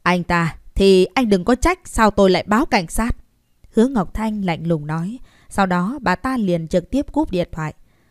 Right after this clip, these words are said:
Phan Lâm nhíu chặt mày. Người nhà họ Phan tới đây sao? Xem ra rốt cuộc bọn họ đã không nhẫn nại được nữa rồi. Cũng không đợi Phan Lâm ở bên này trả lời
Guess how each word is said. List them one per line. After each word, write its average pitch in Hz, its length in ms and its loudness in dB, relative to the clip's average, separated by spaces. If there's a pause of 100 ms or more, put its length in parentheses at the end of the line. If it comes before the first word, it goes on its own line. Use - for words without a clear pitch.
(100)
Phan 180 240 -2
Lâm 160 320 -4
nhíu 180 300 0
chặt 156 260 -6
mày. 147 320 -8 (440)
Người 175 240 2
nhà 165 120 -4
họ 160 160 -4
Phan 226 300 -6
tới 220 220 -2
đây 214 240 -4
sao? 185 200 -8 (520)
Xem 170 320 -6
ra 151 500 -6 (240)
rốt 226 240 0 (120)
cuộc 165 240 0 (320)
bọn 196 200 4
họ 170 340 -2
đã 196 320 -2
không 254 260 0
nhẫn 226 200 -2
nại 175 200 -4
được 170 220 -4
nữa 175 320 -4
rồi. 151 300 -4 (580)
Cũng 185 380 2
không 196 240 -2
đợi 151 260 -6
Phan 196 160 -6
Lâm 175 340 -4
ở 180 120 -2
bên 220 200 -6
này 170 240 -4
trả 156 180 -6
lời 147 360 -6